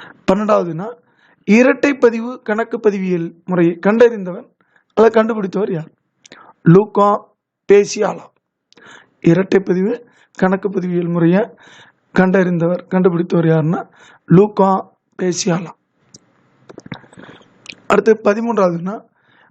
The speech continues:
அந்நிய செலவாணியின் பாதுகாவலன் யார்? ரிசர்வ் பேங்க் ஆஃப் இந்தியா. அந்நிய செலவாணியின் பாதுகாவலன் ரிசர்வ் பேங்க் ஆஃப் இந்தியா. பதினாலாவது வினா,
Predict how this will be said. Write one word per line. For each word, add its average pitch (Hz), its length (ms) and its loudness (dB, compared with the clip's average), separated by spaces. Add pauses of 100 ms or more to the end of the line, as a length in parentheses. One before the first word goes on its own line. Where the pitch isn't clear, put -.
அந்நிய 262 580 0
செலவாணியின் 214 640 -2
பாதுகாவலன் 202 640 -4
யார்? 135 180 -12 (800)
ரிசர்வ் 233 440 0
பேங்க் 208 220 0
ஆஃப் 202 220 -4
இந்தியா. 151 300 -10 (800)
அந்நிய 175 400 2
செலவாணியின் 170 560 0 (420)
பாதுகாவலன் 180 720 -2 (160)
ரிசர்வ் 190 400 4
பேங்க் 165 220 -4
ஆஃப் 233 200 -8 (160)
இந்தியா. 220 360 -10 (840)
பதினாலாவது 196 400 0
வினா, 165 300 -10